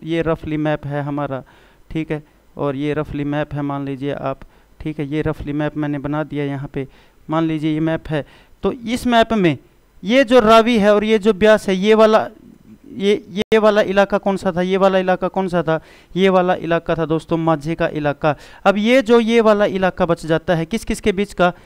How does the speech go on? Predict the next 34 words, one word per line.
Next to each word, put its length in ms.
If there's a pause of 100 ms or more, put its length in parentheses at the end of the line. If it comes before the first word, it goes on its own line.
(180)
ब्यास 460 (100)
और 180 (340)
सतलुज 440
के 120
बीच 200
का 120
जो 80
ये 160
इलाका 380
बच 180
जाता 300
है, 140
ये 200
जो 140
इलाका 340
बच 180
जाता 300
है 100
मेरे 180
दोस्तों, 380 (380)
ये 180
आता 340
है 220
आपका 480 (320)
दोआब 440 (140)
क्षेत्र 380
में, 260
जिसको 280
हम 200
दोआबा 360
भी 140
बोल 200
देते 260
हैं। 200